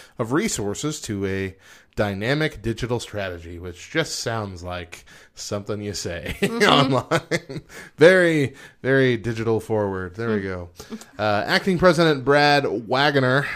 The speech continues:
Speaker 1: said in a statement that Lifeway still had a robust publishing, events, and church services business,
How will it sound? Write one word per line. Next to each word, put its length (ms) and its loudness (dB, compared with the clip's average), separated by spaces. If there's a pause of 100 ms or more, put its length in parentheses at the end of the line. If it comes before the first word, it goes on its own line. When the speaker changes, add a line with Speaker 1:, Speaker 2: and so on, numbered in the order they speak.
(160)
Speaker 1:
said 340 4
in 80 0
a 80 -2
statement 380 0
that 100 0
Lifeway 380 2
still 240 2
had 180 2
a 60 2
robust 520 0
publishing, 600 -2 (340)
events, 480 0
and 240 -6
church 300 -2
services 460 0
business, 480 -2